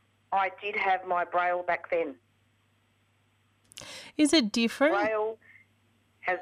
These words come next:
Speaker 1: diminished. Sorry?
Speaker 2: Is it different being a blind person from an,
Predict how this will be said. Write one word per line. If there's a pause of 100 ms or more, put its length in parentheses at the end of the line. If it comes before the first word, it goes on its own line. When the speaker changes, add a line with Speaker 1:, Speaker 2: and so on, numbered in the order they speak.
Speaker 1:
diminished. (240)
Sorry? (360)
Speaker 2:
Is
it
different
being (380)
a
blind
person
from
an,